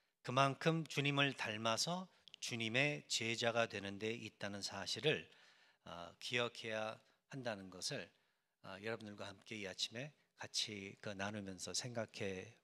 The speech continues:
보고 싶습니다. 어, 저도 오늘 이 말씀을 준비하면서 그리스도인이라는 이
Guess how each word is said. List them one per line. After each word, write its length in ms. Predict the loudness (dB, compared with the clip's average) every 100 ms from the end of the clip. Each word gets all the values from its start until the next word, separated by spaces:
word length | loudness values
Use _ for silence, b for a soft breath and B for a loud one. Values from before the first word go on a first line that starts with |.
| _
보고 220 | -6 0
싶습니다. 640 | 2 2 0 -2 -6 -8 -10 B B B B B B B B B B
어, 280 | -4 -4 -6 -10 -16 _ _ 6
저도 380 | 12 12 12 6 -12 -12 B B _
오늘 540 | 4 10 10 10 6 -2 _
이 160 | 0 8
말씀을 440 | 10 10 6 0
준비하면서 840 | 0 -2 0 0 2 0 2 0 -2 -10 _ -20 -2
그리스도인이라는 1400 | 2 6 4 4 2 2 0 -2 0 0 2 2 2
이 80 | 0